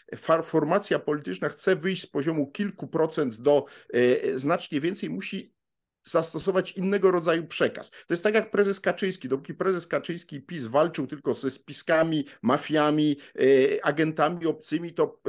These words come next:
pis miał dwadzieścia procent. Ale jak prezes Kaczyński odkrył Wunderwaffe w postaci pięćset plus, to pis skoczył na ponad czterdzieści procent. I to jest ta zasadnicza różnica. E, i teraz właśnie Konfederacja ma ten problem.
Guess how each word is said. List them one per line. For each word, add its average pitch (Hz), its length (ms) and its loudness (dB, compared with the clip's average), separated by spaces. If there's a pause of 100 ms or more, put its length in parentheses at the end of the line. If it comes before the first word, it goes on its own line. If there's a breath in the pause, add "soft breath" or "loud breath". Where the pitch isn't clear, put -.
(120)
pis 165 180 -10
miał 156 160 -2
dwadzieścia 139 560 0
procent. - 380 -12
Ale 113 120 -2
jak 107 120 -6 (200 soft breath)
prezes 185 300 4
Kaczyński 185 480 0
odkrył 160 420 2
Wunderwaffe 160 640 0
w 139 60 -14
postaci 156 420 -6
pięćset 165 460 -2
plus, 220 260 -2 (180 loud breath)
to - 100 0
pis 196 240 -6
skoczył 190 360 2
na 160 100 4
ponad 165 300 2
czterdzieści 139 640 -2
procent. 113 500 -4 (240 soft breath)
I 151 120 2
to 208 100 6
jest 220 140 2
ta 220 80 6
zasadnicza 214 600 2
różnica. 190 560 -4 (280 loud breath)
E, 123 60 6
i 160 160 2
teraz 214 260 4
właśnie 214 240 2
Konfederacja 214 680 0
ma 196 100 0
ten 220 240 -4
problem. 143 440 2